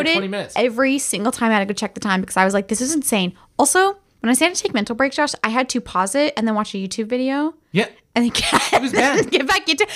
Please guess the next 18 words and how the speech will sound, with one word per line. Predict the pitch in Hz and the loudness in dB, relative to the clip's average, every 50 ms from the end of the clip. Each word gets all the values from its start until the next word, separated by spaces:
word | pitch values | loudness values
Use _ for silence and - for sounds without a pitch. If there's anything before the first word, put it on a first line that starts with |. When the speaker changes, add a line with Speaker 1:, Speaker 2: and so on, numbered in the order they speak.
| - - | -12 -2
Speaker 2:
'cause | - 392 302 | 0 2 2
I | 339 330 | 4 2
was | 330 302 339 285 | 2 2 0 2
like, | - 370 - - - - | 2 2 0 0 0 0
if | 254 - | 0 0
I | 302 254 240 269 349 359 359 - - - - | 2 2 2 2 2 0 -2 -6 -16 -14 -6
just | - 392 - | -4 -4 0
continue | - 381 - - 262 233 | 0 -2 0 2 2 2
to | 240 240 | 2 2
watch | 214 175 190 - - | 0 0 -2 0 -2
this | 247 247 - | -2 -2 -2
straight | - - - - 196 226 202 | -4 -6 -2 -2 0 2 2
out, | 185 185 208 190 | 4 4 2 2
I'm | - 214 214 | 2 0 0
going | 226 233 220 214 | 0 0 -2 -2
to | - 226 202 196 - - | -2 -6 -6 -6 -10 -10
lose | - 202 202 185 170 160 - | -8 -6 -6 -6 -6 -4 -2
it. | 170 156 151 - _ | -2 -2 -2 -6 _